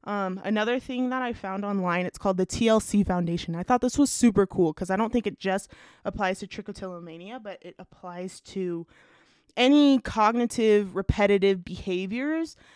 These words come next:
that are foc-, like, body focused. So, like, it has to do with your bodies, but it's a repetitive behavior that you can't, like, kick because it's just, it's part of what's going on, right? Um, and it's more of a self-help program,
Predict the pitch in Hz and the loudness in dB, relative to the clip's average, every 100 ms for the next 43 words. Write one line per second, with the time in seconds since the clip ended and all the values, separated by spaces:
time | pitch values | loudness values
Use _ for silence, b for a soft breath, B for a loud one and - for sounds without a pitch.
0 | b 196 202 196 190 185 - 202 180 - | b 2 4 6 6 4 4 4 2 -4
1 | 185 170 - 185 165 - 160 - - - | -4 -2 4 4 4 0 -6 -8 -14 -12
2 | - 170 160 165 - 208 208 - 208 233 | -4 -2 -2 -4 -8 -4 -2 -2 -4 -2
3 | 214 185 151 175 208 190 175 165 170 - | -2 -2 -2 -4 -4 -4 -6 -8 -8 -6
4 | 196 208 196 175 170 175 175 170 170 - | -4 -2 -4 -6 -6 -6 -6 -8 -10 -14
5 | - 185 175 - b b - 175 - - | -8 -6 -6 -10 b b -8 -8 -8 -6
6 | - 185 - 170 - 180 165 - 180 - | -2 -2 -4 -14 -10 -10 -10 -12 -12 -12
7 | 185 - - 175 170 160 _ _ 165 - | -12 -10 -8 -6 -8 -10 _ _ -16 -14
8 | - 165 147 190 156 - 156 175 - b | -10 -10 -8 -8 -10 -14 -20 -18 -20 b
9 | b b b b - 190 180 - 220 214 | b b b b -8 -6 -6 -6 -4 -4
10 | - 233 302 453 - 233 226 - - 180 | -2 0 2 0 2 4 4 2 2 2
11 | 190 - - - 156 139 180 76 | 2 -2 -8 -6 -4 -6 -8 -10